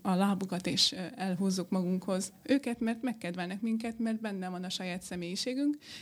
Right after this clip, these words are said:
és ezt úgy érjük el, hogy először egy ilyen, ö, márka archetípussal dolgozunk, és a színek, és a formák, és a, a hangvétel, szóhasználattal gyakorlatilag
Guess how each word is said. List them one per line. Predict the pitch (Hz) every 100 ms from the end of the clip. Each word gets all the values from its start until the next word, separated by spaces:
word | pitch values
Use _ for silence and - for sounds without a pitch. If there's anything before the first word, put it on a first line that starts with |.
| -
és | -
ezt | 247
úgy | 202
érjük | 180 185 -
el, | 240
hogy | 226 226
először | 185 185 190
egy | 190
ilyen, | 185 185 185 -
ö, | 190 180 180
márka | 180 185 175 180 175 170
archetípussal | 175 175 185 170 185 - 175 180 - -
dolgozunk, | 240 277 226 220 226 - - - - - -
és | 196 185 180 180
a | 220
színek, | - 269 202 202 -
és | 196 165 175 -
a |
formák, | 190 254 247 220 202 214
és | - 165
a, | 170 165 165 - -
a | - 180
hangvétel, | 165 170 202 240 208 190 190 190 180 185
szóhasználattal | 190 214 190 - 185 175 175 185 - 233 233 240 - - - - -
gyakorlatilag | 208 196 175 180 196 185 180 -